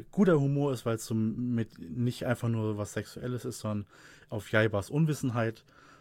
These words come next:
so anspielt. Ähm, insgesamt, ja, bei den Kämpfen ist das vielleicht, ist das noch eine gute Balance. Ich fand's in diesem Band noch so ganz gut. Ich kann aber auch sehen,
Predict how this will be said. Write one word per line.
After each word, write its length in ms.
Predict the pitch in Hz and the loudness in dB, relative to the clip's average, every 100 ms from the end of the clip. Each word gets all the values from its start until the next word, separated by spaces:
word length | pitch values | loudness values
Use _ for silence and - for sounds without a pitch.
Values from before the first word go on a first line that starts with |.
| _ | _
so 200 | - 120 | -4 -2
anspielt. 640 | 117 117 - 117 107 101 - - - _ - | 0 -4 -4 -2 -2 -4 -18 -20 -20 _ -6
Ähm, 480 | 107 101 98 98 95 _ _ - _ _ | -2 -2 -2 -6 -8 _ _ -20 _ _
insgesamt, 840 | - 151 - 131 131 127 131 - - - - 127 | -2 -2 -2 -6 -2 0 -2 -6 -20 -18 -16 -6
ja, 320 | 139 165 175 | -2 0 0
bei 120 | 165 | 2
den 140 | 156 151 | 2 0
Kämpfen 720 | - 180 180 170 165 175 160 _ _ _ _ _ | 0 -2 0 0 2 2 -2 _ _ _ _ _
ist 240 | 143 - | -8 -4
das 120 | 143 - | -6 -6
vielleicht, 400 | 143 143 143 - | -6 -2 -2 -2
ist 180 | 160 156 | -4 -4
das 160 | - | -2
noch 80 | 147 | -2
eine 140 | 135 | -2
gute 200 | 127 143 | -2 -4
Balance. 580 | 123 117 127 160 175 - | -2 0 0 -2 -4 -8
Ich 100 | 131 | -12
fand's 480 | - 139 139 - - - - - - - | -4 -4 -4 -10 -18 -20 -20 -18 -14 -4
in 180 | 131 | -2
diesem 340 | 120 160 151 135 | 0 0 0 0
Band 180 | 139 127 | -2 -2
noch 100 | 127 | -4
so 140 | - | -6
ganz 260 | 120 123 - | -2 -2 -4
gut. 260 | - 175 165 | -6 -6 -6
Ich 100 | - | -6
kann 140 | 131 | -4
aber 160 | 127 123 | 0 0
auch 80 | 117 | -2
sehen, 360 | - 120 113 | -2 -4 -4